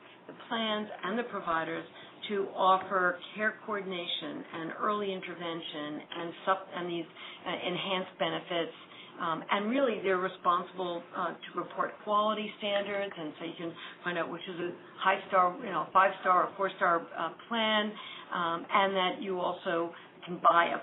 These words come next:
plan that has, is more affordable in the sense of reducing your copays and deductibles, um, or not. So you can really tailor the plan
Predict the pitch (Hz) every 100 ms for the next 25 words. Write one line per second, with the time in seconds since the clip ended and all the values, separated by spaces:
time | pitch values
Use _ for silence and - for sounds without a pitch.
0 | - 165 160 160 - - 165 151 156 -
1 | - - 170 185 180 - - 185 175 165
2 | 151 151 151 - 156 156 - 156 170 165
3 | 175 165 160 160 156 165 156 156 147 139
4 | 147 139 147 139 120 120 - - - -
5 | - - - 156 - - 156 143 131 -
6 | - 180 185 170 165 - 180 185 175 165
7 | 160 - 160 151 156